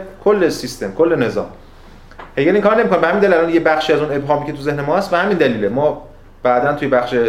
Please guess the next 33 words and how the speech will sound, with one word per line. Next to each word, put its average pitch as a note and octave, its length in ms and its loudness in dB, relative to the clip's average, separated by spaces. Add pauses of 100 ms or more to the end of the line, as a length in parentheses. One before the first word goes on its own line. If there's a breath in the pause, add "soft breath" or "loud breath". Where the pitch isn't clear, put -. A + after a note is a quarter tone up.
(160)
مبحث A#2 360 -4
آگاهی، A#2 680 -2 (360 loud breath)
بخش B2 200 -2
نیرو B2 280 2
و A#2+ 40 2
فاهمه، B2 340 0 (120)
این F#3 140 -2
گذار C3+ 420 2
رو F#3 60 2
صحبت D#3+ 320 2
می‌کنیم G3 240 -2
که - 80 -12
چجوری D3 200 -6
وحدت C3+ 300 0
در C3 80 2
این B2 120 0
کثرت B2+ 320 -2
می‌تونه B2 240 -6
محقق A#2 340 -2
باشه. G#2 200 -4
الان C3 140 0
هنوز C3+ 220 -4 (240 loud breath)
هگل D3+ 140 2
فقط D#3+ 220 2
داره D#3 160 2
نقد E3 300 0
می‌کنه E3 280 0
رویکردهای C3+ 460 0
قبلی A2 280 0
رو. F#2 80 -2 (960 loud breath)
این C#4 240 0
خیلی A#3+ 260 0
نکته G#3+ 680 2